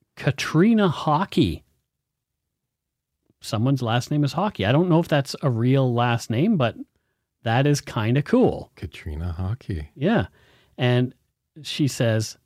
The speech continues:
Speaker 1: "Thanks for an amazing true crime podcast. I was born and raised in Nova Scotia and moved to Maine as an adult.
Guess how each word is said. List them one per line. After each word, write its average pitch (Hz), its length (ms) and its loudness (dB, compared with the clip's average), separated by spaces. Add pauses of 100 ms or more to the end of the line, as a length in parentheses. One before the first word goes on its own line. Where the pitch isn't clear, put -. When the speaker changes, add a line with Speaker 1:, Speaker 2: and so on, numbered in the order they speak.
(680)
Speaker 1:
"Thanks 156 240 2
for 202 100 4
an 185 80 6
amazing 170 400 6
true 190 240 2
crime 185 300 2
podcast. 156 600 2
I 123 80 2
was 117 140 2
born 139 320 2
and 170 120 4
raised 160 300 4
in 117 120 2
Nova 147 260 2
Scotia 123 540 0
and 107 180 0
moved 160 260 4
to 139 60 2
Maine 107 460 2
as 98 160 -6
an 104 100 -4
adult. 117 480 -4